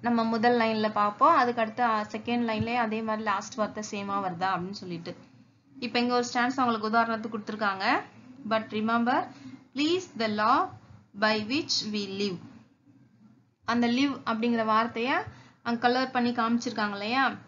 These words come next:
அந்த last வார்த்தையை நம்ம ஏன்னு count பண்ணணும் அப்படின்னா, we are not built to com-,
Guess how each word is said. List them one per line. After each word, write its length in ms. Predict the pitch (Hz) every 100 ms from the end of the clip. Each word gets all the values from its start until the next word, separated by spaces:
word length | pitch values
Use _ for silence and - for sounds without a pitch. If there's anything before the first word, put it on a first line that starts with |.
| -
அந்த 200 | 240 247
last 400 | 247 233 262 262
வார்த்தையை 320 | 240 220 233 262
நம்ம 160 | 262 233 220
ஏன்னு 280 | 233 254 254
count 300 | 214 226 220
பண்ணணும் 400 | 208 190 196 208
அப்படின்னா, 380 | 175 180 220 381 - - - _ _ -
we 120 | 247
are 140 | 247
not 200 | 247 302 311
built 240 | 262 247 -
to 120 | 285
com-, 280 | 240 233